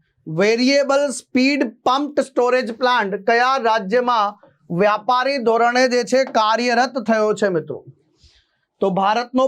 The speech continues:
પ્રથમ વેરિયેબલ સ્પીડ પમ્પ સ્ટોરેજ પ્લાન્ટ કયા રાજ્યમાં વ્યાપારી ધોરણે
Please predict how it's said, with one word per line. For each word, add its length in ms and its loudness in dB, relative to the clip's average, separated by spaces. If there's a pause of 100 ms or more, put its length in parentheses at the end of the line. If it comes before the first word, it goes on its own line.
પ્રથમ 420 -2 (320)
વેરિયેબલ 720 2 (140)
સ્પીડ 440 0 (180)
પમ્પ 400 0
સ્ટોરેજ 520 -2 (100)
પ્લાન્ટ 380 0 (500)
કયા 360 2
રાજ્યમાં 600 0
વ્યાપારી 560 0
ધોરણે 400 2